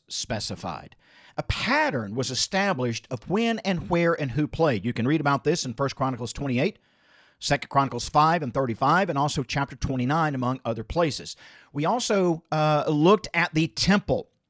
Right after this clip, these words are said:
The temple was the place of worship where the instruments were used once the tabernacle had been made permanent. Uh, that was something that we also talked a little bit last week. As Christ appeared on the scene, the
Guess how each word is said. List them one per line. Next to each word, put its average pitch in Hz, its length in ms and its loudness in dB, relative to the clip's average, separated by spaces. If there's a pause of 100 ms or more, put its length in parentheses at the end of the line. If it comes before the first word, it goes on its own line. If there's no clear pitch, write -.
The 143 160 -4
temple 220 760 2
was 165 160 2
the 156 80 -2
place 185 440 -2
of 139 260 -6
worship 160 600 2 (280)
where 170 160 6
the 175 180 0
instruments 175 580 -2
were 160 280 4
used 151 720 2 (320)
once 147 260 -4
the 170 160 -6
tabernacle 147 1040 -2
had 160 240 -2
been 143 240 2
made 127 360 0 (100)
permanent. 147 520 -2 (440)
Uh, 117 240 0
that 143 160 2
was 151 120 -2
something 170 280 -2
that 151 80 -2
we 143 120 -2
also 143 280 0
talked - 240 -2
a 127 40 -4
little 127 140 -4
bit 139 160 -4
last 110 380 -8
week. 143 280 -2
As - 160 -4
Christ 214 460 0
appeared 240 400 0
on 175 160 0
the 139 100 -2
scene, 131 360 -4
the 160 100 -4